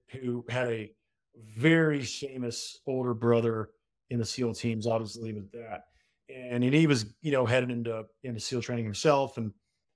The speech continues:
and he had a sponsor with him who was a very accomplished seal and had just gotten out. And, and, and, you know, at the end of the dinner, there's ten of us at this table, and they asked me, "Hey, what advice do you have for this,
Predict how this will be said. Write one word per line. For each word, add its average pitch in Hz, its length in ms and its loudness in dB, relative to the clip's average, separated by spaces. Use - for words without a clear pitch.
and 143 100 0
he 143 80 6
had 139 180 6
a 123 160 0
sponsor 135 600 0
with 127 160 -2
him 127 120 -2
who 123 100 2
was 120 160 4
a 117 40 4
very 120 300 4
accomplished 117 600 0
seal 117 460 0
and 107 240 -8
had 123 120 -2
just 117 180 2
gotten 117 280 -2
out. 107 280 -8
And, 104 140 -8
and, 160 220 0
and, 170 280 0
you 190 80 4
know, 160 120 10
at 131 60 4
the 151 100 6
end 165 80 10
of 156 60 10
the 143 60 8
dinner, 135 440 2
there's 120 180 -2
ten 127 220 0
of 127 60 0
us 117 100 0
at - 60 -12
this 117 100 -6
table, 147 360 4
and 123 100 -2
they 120 200 -2
asked 117 260 -4
me, 127 460 -6
"Hey, 139 280 6
what 127 460 2
advice 127 440 -2
do 123 60 -10
you 131 180 -12
have 104 340 -10
for - 80 -16
this, 101 380 -12